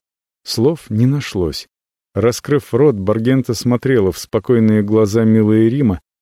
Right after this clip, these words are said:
и ей казалось, что весь мир вокруг неё кружится всё быстрее и быстрее. "Ты беременна", —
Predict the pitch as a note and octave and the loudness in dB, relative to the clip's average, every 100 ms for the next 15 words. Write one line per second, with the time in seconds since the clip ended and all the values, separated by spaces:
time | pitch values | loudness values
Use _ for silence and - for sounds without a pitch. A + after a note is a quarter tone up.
0 | _ - A2 G#2 E3+ - D3 B2 D#3+ D#3+ | _ -4 -2 0 -2 0 -2 2 2 2
1 | - - D#3 D3 E3+ - C3+ F3+ F3+ A#2+ | -2 -2 0 2 0 0 0 0 2 0
2 | B2 C#3+ A#2+ C3 C3 C3 A2 _ _ _ | 0 -2 -2 0 2 2 0 _ _ _
3 | _ - A2 C3 E3+ - E3 - - D#3+ | _ -2 0 2 0 -2 -6 -4 0 0
4 | C#3+ D3 - - B2 D#3+ D#3 D3+ - C#3 | 2 -2 -2 -4 0 2 2 0 -2 -6
5 | B2+ C3 - F#2+ D#2 B1+ - _ _ _ | -4 -6 -8 -10 -8 -10 -16 _ _ _
6 | _ _ _ _ _ _ - A#2+ C3+ C3 | _ _ _ _ _ _ -6 -2 0 0
7 | A#2+ A2+ _ - G#2+ B2 C3+ D3+ F2 C2 | -2 -4 _ -8 -2 0 0 0 -2 -6
8 | B1 A#1+ | -12 -16